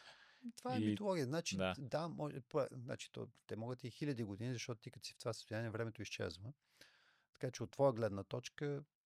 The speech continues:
Speaker 2: Нищо
Speaker 1: дали,
Speaker 2: не се
Speaker 1: дали
Speaker 2: променя,
Speaker 1: една
Speaker 2: да.
Speaker 1: секунда или един милион години, абсолютно никакво значение няма.
Speaker 2: Да.
Speaker 1: От гледна точка на ф-, четиrizмерния физически свят, а, да, ти можеш да забавиш метаболизма, да, можеш така,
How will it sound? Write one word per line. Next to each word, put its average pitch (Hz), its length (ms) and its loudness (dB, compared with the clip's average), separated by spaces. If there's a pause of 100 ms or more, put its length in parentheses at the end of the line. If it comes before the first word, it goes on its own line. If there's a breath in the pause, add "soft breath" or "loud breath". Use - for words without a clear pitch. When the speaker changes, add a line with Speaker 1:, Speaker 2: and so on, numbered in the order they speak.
(560)
Speaker 2:
Нищо 127 240 6
Speaker 1:
дали, 120 80 12
Speaker 2:
не 101 40 12
се 104 140 12
Speaker 1:
дали - 40 -4
Speaker 2:
променя, 110 260 10
Speaker 1:
една 147 160 10
Speaker 2:
да. 143 60 10
Speaker 1:
секунда 135 380 2
или 110 80 0
един 110 200 -2
милион 110 260 2
години, 113 280 -2
абсолютно 117 400 -4
никакво 104 200 -4
значение 92 500 -6
няма. 110 340 2
Speaker 2:
Да. 101 220 6 (420 loud breath)
Speaker 1:
От 107 200 -4
гледна 160 300 6
точка 170 380 -2
на 123 160 4
ф-, - 80 -14 (500)
четиrizмерния 110 640 0
физически 104 640 -4
свят, - 720 -2
а, 117 380 0
да, 147 360 6
ти - 160 -4
можеш 123 220 2
да 117 60 -2
забавиш 107 440 0
метаболизма, 101 760 0
да, 104 200 6
можеш 101 300 0
така, 113 380 0